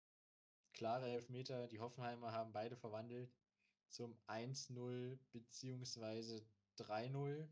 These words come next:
durch Kramaric. Ähm, in der achtundzwanzigsten hat Christoph Baumgartner noch das zwischenzeitliche zwei zu null erzielt. Ähm,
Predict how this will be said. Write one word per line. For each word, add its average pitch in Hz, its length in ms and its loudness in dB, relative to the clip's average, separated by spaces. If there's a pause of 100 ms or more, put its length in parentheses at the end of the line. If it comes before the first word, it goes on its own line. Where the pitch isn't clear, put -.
(120)
durch 117 300 -2
Kramaric. 123 720 2 (840)
Ähm, 107 840 -6 (580)
in 113 100 0
der - 100 6
achtundzwanzigsten 131 800 0
hat 110 300 0
Christoph - 360 -2
Baumgartner 139 640 2
noch 127 160 -2
das 117 220 -4
zwischenzeitliche 120 640 -2
zwei 120 220 2
zu 120 160 -4
null 135 120 0
erzielt. 120 540 -2 (840)
Ähm, 113 720 0